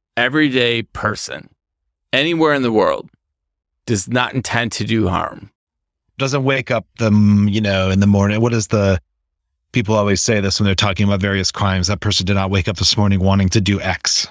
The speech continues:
Speaker 2: but they did
Speaker 1: Yeah.
Speaker 2: X."
Speaker 1: Yeah. Can you believe we've made it to fifty minutes in without talking about Sammy Hagar?
Speaker 2: <laughs> Uh, I can do it. It's actually, uh, we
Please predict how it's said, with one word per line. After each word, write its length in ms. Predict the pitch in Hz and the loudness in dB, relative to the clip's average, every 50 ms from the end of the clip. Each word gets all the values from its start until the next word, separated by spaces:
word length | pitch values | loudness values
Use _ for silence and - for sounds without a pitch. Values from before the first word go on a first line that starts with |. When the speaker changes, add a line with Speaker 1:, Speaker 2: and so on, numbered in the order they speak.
| _ | _
Speaker 2:
but 140 | - 110 101 | -6 -4 -2
they 100 | - 101 | -2 -2
did 120 | 98 - - | 0 0 0
Speaker 1:
Yeah. 160 | 165 139 92 | 0 0 -2
Speaker 2:
X." 460 | 90 85 - - - - - - - _ _ _ _ _ - - - - _ _ _ _ _ _ _ _ _ _ - | -4 -6 -6 -6 -6 -6 -6 -8 -12 _ _ _ _ _ -20 -20 -20 -20 _ _ _ _ _ _ _ _ _ _ -14
Speaker 1:
Yeah. 340 | - 104 87 85 - 131 87 - _ _ _ - | -10 -8 -6 -6 -6 -6 -8 -12 _ _ _ -8
Can 180 | - 147 156 190 | -2 0 0 2
you 80 | 226 240 | 2 0
believe 360 | 208 208 170 143 139 143 127 | 2 0 0 2 0 0 0
we've 180 | 135 143 139 110 | 0 0 0 0
made 220 | 101 104 101 104 110 | 0 0 0 0 -2
it 140 | 117 113 - | -4 -4 -2
to 160 | 120 110 107 _ _ | -2 -2 -2 _ _
fifty 380 | - 123 123 123 - - 151 156 | -4 -4 -4 -4 -4 -4 -2 0
minutes 400 | 139 127 123 120 123 117 - - | 0 0 0 -2 -4 -4 -4 -4
in 240 | 98 90 95 101 117 | -2 -2 -2 -2 -2
without 400 | 113 101 95 - 92 90 92 - | -2 -2 -2 -2 -4 -4 -4 -4
talking 320 | - 107 101 98 107 110 | -4 -4 -2 -2 -2 0
about 160 | 110 107 98 90 | 0 0 0 0
Sammy 300 | - - 107 107 104 95 | -2 -4 -4 -4 -6 -4
Hagar? 520 | 87 90 90 92 101 110 113 139 147 147 147 _ _ _ _ _ _ _ _ _ _ - - - - - | -4 -2 -2 -2 -2 -2 -2 -2 -2 -4 -6 _ _ _ _ _ _ _ _ _ _ -6 -6 -6 -2 -2
Speaker 2:
<laughs> 880 | 254 247 - _ _ - 269 - _ _ - - - - _ _ _ - 226 220 - _ _ _ _ _ _ _ _ _ _ _ _ - - 247 214 - _ _ _ _ _ _ _ _ _ _ _ _ _ _ - | -2 -2 -2 _ _ -2 -2 -2 _ _ -6 -6 -6 -6 _ _ _ -4 -4 -4 -4 _ _ _ _ _ _ _ _ _ _ _ _ -4 -2 -2 -2 -2 _ _ _ _ _ _ _ _ _ _ _ _ _ _ -4
Uh, 360 | 147 143 143 139 135 123 120 - - | -2 -2 0 0 -2 -4 -4 -6 -4
I 140 | 131 143 160 | -4 -4 -2
can 140 | - 226 | -2 -2
do 220 | 220 185 151 180 185 | 0 2 2 2 4
it. 300 | 180 156 143 143 - _ - | 4 4 2 0 -2 _ -6
It's 180 | 147 143 - 156 | -6 -4 -2 -2
actually, 800 | 147 151 - - - 175 156 156 147 143 139 135 131 127 117 - - | -2 -2 -2 -2 -2 0 2 2 2 2 2 2 2 2 0 -4 -2
uh, 320 | 135 127 123 120 117 117 113 | -2 0 0 0 0 -2 -2
we 160 | 131 139 135 | -2 -4 -4